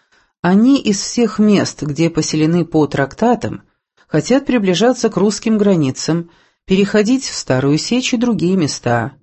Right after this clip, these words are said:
где по договорам строению быть не следует,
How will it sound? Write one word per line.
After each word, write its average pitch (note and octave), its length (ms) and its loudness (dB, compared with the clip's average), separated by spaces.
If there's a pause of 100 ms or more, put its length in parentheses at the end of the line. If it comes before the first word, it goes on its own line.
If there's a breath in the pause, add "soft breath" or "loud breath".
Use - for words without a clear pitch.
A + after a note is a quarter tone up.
(140)
где F3 360 2
по E3 220 2
договорам D3+ 680 2
строению G3 760 0
быть C#3+ 320 -2
не F#3 120 0
следует, C3 760 -4